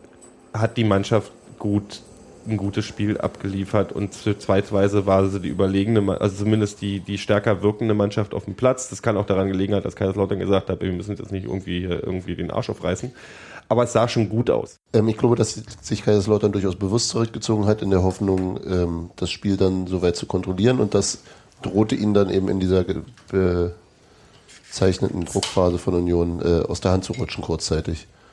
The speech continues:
Speaker 1: Ja.
Speaker 2: Und es gab, es gab da sicherlich eine Phase, wenn da ein Tor gefallen wäre für Union, wo es hätte nochmal spannend werden können. Aber eigentlich haben, war das schon sehr souverän von denen verwaltet.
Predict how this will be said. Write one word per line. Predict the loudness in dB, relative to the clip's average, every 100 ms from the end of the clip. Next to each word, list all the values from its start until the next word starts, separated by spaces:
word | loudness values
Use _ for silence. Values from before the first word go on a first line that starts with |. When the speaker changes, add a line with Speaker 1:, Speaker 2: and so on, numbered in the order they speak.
| -20 -20 _ _ -20 -20 _ _ _ _ _ _ -2
Speaker 1:
Ja. | -2 -2 -6 0
Speaker 2:
Und | 0 0
es | -2
gab, | 2 2 0 -6
es | -4
gab | 0 0 0
da | 2 4 4
sicherlich | 0 -2 2 2 2 0
eine | 0
Phase, | 2 2 2
wenn | 0
da | 0
ein | 0
Tor | -2 -2
gefallen | 0 2 2 2
wäre | 0 0 -2
für | -2 -4
Union, | -2 -2 -2 -6
wo | -6 -6
es | -4
hätte | -4 -2 -4
nochmal | -4 -4
spannend | -4 -4 -2
werden | -2 0
können. | -4 -6 -8 -16 -4
Aber | 0 2 2
eigentlich | 2 2 0
haben, | 0 0
war | 2 2
das |
schon | 0 -2
sehr | 0 2
souverän | 2 0 0 -2 -2
von | -2
denen | 0 -2 -4
verwaltet. | -4 -4 -4 -6 -10